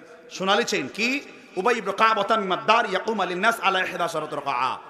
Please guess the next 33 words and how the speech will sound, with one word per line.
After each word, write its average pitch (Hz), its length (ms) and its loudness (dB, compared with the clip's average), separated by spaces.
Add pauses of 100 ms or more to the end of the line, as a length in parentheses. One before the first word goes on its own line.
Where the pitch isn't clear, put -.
(380)
সাহাবীদের - 420 -2
মধ্যে 165 440 -6
ওমরের 170 340 -4
যুগে 156 180 -6
সব 185 160 -6 (140)
থেকে 175 180 -8
বড় 151 220 -4
আলেম 147 260 0
ছিলেন 147 260 -6 (300)
উবাই 196 520 2
ইবনে 156 360 -4
কাব 175 600 0
রাদিয়াল্লাহু 131 720 0
আন। 117 240 0 (960)
কি 156 80 -4
নাম 175 140 -2
বলছি? 165 320 -6 (800)
এজন্য 214 420 0
যেন 220 220 6
তেন 285 240 4
লোকের 277 280 6
কাছে 262 180 2
তিনি 262 200 0
মাসআলা 254 440 4
জিজ্ঞেস 233 320 -2
করেন 214 280 2
না। 175 320 4 (180)
তিনি 226 160 0
জিজ্ঞেস 226 380 2
করছে, 233 240 0
"হে 233 180 10
উবাই, 254 340 4
মাল 247 200 6